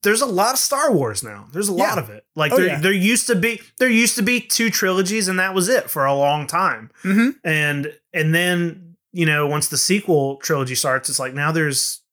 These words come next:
Speaker 1: like, ten T V shows. There's so much Star
Speaker 2: <laughs>
Speaker 1: Wars. And that's great because I love Star Wars, but then it's not so great because, uh, the quality of,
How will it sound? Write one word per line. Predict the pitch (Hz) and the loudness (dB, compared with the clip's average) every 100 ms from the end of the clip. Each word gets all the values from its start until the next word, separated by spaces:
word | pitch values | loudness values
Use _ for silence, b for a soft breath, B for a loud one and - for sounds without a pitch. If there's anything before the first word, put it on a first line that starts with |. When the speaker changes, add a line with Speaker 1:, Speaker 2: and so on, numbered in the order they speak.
| - | -10
Speaker 1:
like, | 127 123 - | -10 -8 -8
ten | - 151 151 139 | -4 -2 -2 -4
T | - 135 | -6 -4
V | 180 | -4
shows. | 196 120 98 110 - | -4 -4 -8 -14 -8
There's | 139 - | -4 -2
so | - 165 175 | 0 0 2
much | 170 131 269 | 0 0 0
Star | - 359 311 | 0 0 0
Speaker 2:
<laughs> | 403 | 0
Speaker 1:
Wars. | - 427 - - - B B B B B B _ _ - | 0 -2 -2 -4 -4 B B B B B B _ _ -6
And | 175 175 | -2 0
that's | 160 147 | -2 -2
great | 143 175 214 160 | 2 2 0 -4
because | 165 156 | -4 0
I | 139 | 0
love | 139 131 139 | 0 -2 -2
Star | - 175 185 | 0 0 2
Wars, | 196 208 214 - - _ _ _ _ - | 0 0 -2 -6 -8 _ _ _ _ -4
but | 175 | -2
then | 185 | 0
it's | 180 | 0
not | 165 170 190 | -2 0 0
so | 208 | 0
great | 165 165 151 135 | 0 0 -2 -8
because, | 135 147 143 127 - - _ _ _ _ _ | -4 -2 -2 -2 -4 -8 _ _ _ _ _
uh, | 143 135 127 | -2 0 -2
the | 143 | -4
quality | - 139 139 185 202 143 123 117 - _ _ _ _ _ _ | -6 0 0 2 0 -2 -6 -12 -18 _ _ _ _ _ _
of, | 156 131 123 120 147 | -2 0 0 -4 -10